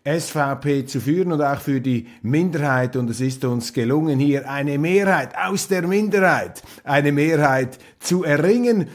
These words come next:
Wir hätten, äh, beide Abstimmungen gewonnen. Die wichtigere haben wir gewonnen, die weniger wichtige haben wir verloren, weil dummerweise zwei S V Pler gefehlt hatten,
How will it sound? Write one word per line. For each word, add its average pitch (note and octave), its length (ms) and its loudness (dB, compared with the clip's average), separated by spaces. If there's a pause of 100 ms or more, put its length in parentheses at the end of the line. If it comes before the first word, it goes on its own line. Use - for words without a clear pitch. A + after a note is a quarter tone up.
(160)
Wir D3+ 200 4
hätten, F3 600 0
äh, C#3+ 200 2
beide F#3+ 400 0
Abstimmungen G3 680 0
gewonnen. F#3+ 460 0
Die D3 140 2
wichtigere F3+ 600 -2
haben D#3 300 -2
wir D#3 120 2
gewonnen, E3+ 420 0
die C#3 120 -2
weniger E3 380 0
wichtige D3+ 480 -2
haben C3+ 280 -2
wir C#3 220 0 (180)
verloren, D3 580 2
weil B2+ 380 2
dummerweise C3+ 640 0
zwei B2+ 460 -4 (280)
S D3+ 280 -4
V C3+ 220 0
Pler B2 500 -2 (260)
gefehlt C#3+ 500 0
hatten, C3 540 0